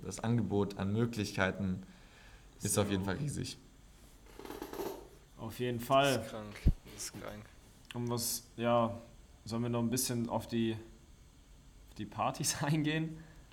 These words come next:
Speaker 1: Die Partys. Ja,
Speaker 2: Also
Speaker 1: bisher
Speaker 2: wir
Speaker 1: gab's ja überwiegend normale.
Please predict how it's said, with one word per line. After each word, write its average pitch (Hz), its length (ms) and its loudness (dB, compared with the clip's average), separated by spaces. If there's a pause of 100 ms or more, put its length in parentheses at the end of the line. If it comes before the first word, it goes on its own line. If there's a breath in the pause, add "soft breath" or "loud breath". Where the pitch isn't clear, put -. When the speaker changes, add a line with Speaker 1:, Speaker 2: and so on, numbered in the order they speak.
Speaker 1:
Die 101 80 -4
Partys. 107 540 0 (220)
Ja, 98 100 0
Speaker 2:
Also 92 100 -2
Speaker 1:
bisher 110 240 4
Speaker 2:
wir 101 80 4
Speaker 1:
gab's 101 300 0
ja 101 300 2
überwiegend 101 800 0
normale. 95 800 0